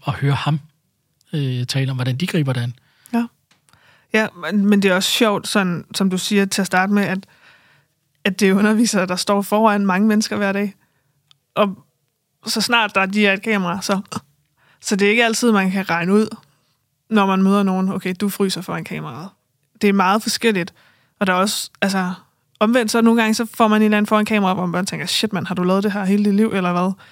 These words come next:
Speaker 2: Den kørte da bare.
Speaker 1: Fuldstændig.
Speaker 2: Altså, så det er, det synes jeg er, er meget sjovt.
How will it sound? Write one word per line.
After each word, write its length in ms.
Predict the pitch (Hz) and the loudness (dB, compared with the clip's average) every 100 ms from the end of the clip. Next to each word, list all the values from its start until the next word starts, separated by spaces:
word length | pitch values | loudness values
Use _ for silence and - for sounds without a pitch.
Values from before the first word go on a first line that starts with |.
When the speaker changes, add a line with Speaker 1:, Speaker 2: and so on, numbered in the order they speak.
| _ _ _ | _ _ _
Speaker 2:
Den 160 | 214 202 | -2 0
kørte 220 | - 226 | 0 -2
da 60 | - | -2
bare. 260 | - 160 190 - _ _ | 0 0 -2 -8 _ _
Speaker 1:
Fuldstændig. 440 | - - 151 123 120 _ _ _ _ _ _ - | -6 -4 -2 -4 -10 _ _ _ _ _ _ -4
Speaker 2:
Altså, 480 | 196 190 170 165 - - _ _ - | 0 2 2 -2 -6 -12 _ _ -10
så 140 | - 196 | -4 0
det 200 | 220 240 | 4 4
er, 260 | 226 208 208 | 4 0 -2
det 220 | 208 254 | 0 2
synes 160 | 254 240 | 4 2
jeg 260 | 226 208 | 2 0
er, 200 | 202 202 190 - - | -2 -4 -8 -10 -2
er 100 | 208 | 2
meget 220 | 202 214 | 2 2
sjovt. 240 | 240 214 | 0 -2